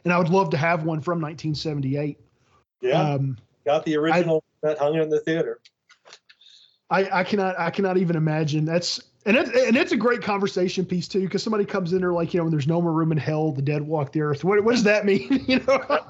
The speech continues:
Speaker 1: <laughs> and, and you have to explain it to 'em.
Speaker 2: Yeah, yeah.
Speaker 1: <clears throat> Okay, so you, so you meet Tom, you're in his
Speaker 2: Yeah, that's
Speaker 1: basement, you're
Speaker 2: not
Speaker 1: seeing this
Speaker 2: there.
Speaker 1: workshop. Okay,
Speaker 2: Yep.
Speaker 1: so you're, so you get invited to come on Day of the Dead. Let, let, take us, take us through. I wanna know everything,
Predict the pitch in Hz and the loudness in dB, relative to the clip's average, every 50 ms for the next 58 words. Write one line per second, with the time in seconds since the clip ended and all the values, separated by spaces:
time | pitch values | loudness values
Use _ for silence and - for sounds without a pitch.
0 | - 320 - - - 262 - - - - 262 220 214 240 233 - - - - - | -8 -8 -8 -4 -6 -6 -6 -6 -10 -6 -4 -4 -4 -6 -10 -18 -20 -20 -20 -20
1 | - - _ - 220 190 202 208 208 208 202 190 - - 196 185 185 185 190 190 | -20 -20 _ -8 -2 0 2 2 2 0 -4 -6 -4 -2 0 0 0 0 0 0
2 | - 180 175 175 175 151 - _ _ - - 135 139 - - 135 131 131 - - | 0 -2 0 0 -2 -4 -8 _ _ -2 0 2 2 4 4 4 2 2 4 4
3 | - 539 - 247 196 165 - - _ _ _ _ _ _ _ _ _ _ _ _ | 2 2 2 0 -2 -4 -8 -12 _ _ _ _ _ _ _ _ _ _ _ _
4 | _ _ _ _ _ _ _ - - 240 240 226 247 - - 262 240 220 - - | _ _ _ _ _ _ _ -6 -4 -4 0 0 0 0 0 0 0 0 0 0
5 | 208 202 202 233 277 277 - - - 226 226 220 214 202 190 196 208 214 208 165 | -2 0 0 0 -2 -2 -4 -4 -4 -2 0 0 0 0 0 -2 -2 -2 -4 -4
6 | 135 180 190 196 196 - - 185 190 180 180 165 165 175 - 202 196 185 175 - | -4 -2 -2 -2 0 0 -2 -2 -2 -2 -2 -2 -2 0 0 -2 0 0 0 0
7 | - 180 175 170 165 - - 180 165 160 165 - - - _ _ _ _ _ _ | 0 0 -2 -4 -4 -4 -4 -4 -4 -4 -6 -10 -14 -18 _ _ _ _ _ _
8 | _ _ - _ 190 - - 170 160 190 - - - - - _ _ _ - 208 | _ _ -8 _ -4 -2 0 0 -2 -2 -4 -8 -16 -20 -20 _ _ _ 0 2
9 | 202 196 196 196 175 202 196 196 196 - - 214 202 190 190 190 - _ - 170 | 2 2 2 2 0 0 0 0 -2 -2 -2 0 0 0 -2 -4 -12 _ -6 -4
10 | 185 170 220 226 220 185 165 196 196 196 185 - 185 180 190 185 175 165 160 160 | -2 0 0 0 0 0 2 2 2 0 0 -2 -4 -4 -2 -2 -2 -2 -2 -4
11 | 151 151 143 175 170 165 156 143 147 135 143 135 120 110 110 - _ _ _ _ | -6 -4 -4 -2 -2 -2 -2 -4 -4 -6 -6 -6 -8 -10 -14 -20 _ _ _ _
12 | - 196 190 190 190 185 190 190 190 190 - - 220 233 208 220 - - - 208 | 0 0 0 0 0 0 0 0 0 -4 -2 -2 0 0 2 0 -2 -2 -2 -2
13 | 202 214 196 - - 202 190 180 190 175 196 208 196 190 190 190 190 190 165 147 | 0 0 -2 -2 -2 0 0 0 2 2 2 2 2 2 2 0 0 0 -2 -2
14 | 156 156 - - 131 127 120 | -2 -4 -6 -8 -12 -14 -14